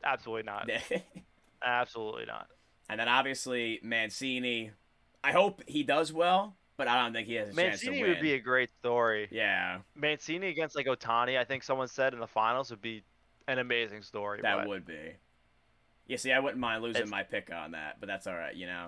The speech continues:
Speaker 1: Yeah.
Speaker 2: Uh, so let's get to some prop bets here for the people that really like to bet on basically everything.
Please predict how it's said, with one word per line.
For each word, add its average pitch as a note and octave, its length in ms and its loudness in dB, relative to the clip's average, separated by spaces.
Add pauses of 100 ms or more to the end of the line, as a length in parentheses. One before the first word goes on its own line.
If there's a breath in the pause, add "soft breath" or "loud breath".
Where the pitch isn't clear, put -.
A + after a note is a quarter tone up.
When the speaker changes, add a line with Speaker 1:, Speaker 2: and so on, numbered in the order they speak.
(100)
Speaker 1:
Yeah. B2 220 2 (680 soft breath)
Speaker 2:
Uh, G3 340 2
so - 160 -6
let's E3+ 160 2
get G3 120 -4
to D#3+ 60 -10
some E3 180 -2
prop C#3 340 2
bets G#2 220 -2
here G#2 160 -4
for G#2+ 80 -8
the G2+ 80 -12
people A#2+ 300 -4
that G#2+ 200 0
really A#2+ 280 0
like A2 180 0
to A#2 80 -10
bet G#2+ 220 2
on G2 360 -2 (220)
basically A2+ 560 -2
everything. F2+ 600 -6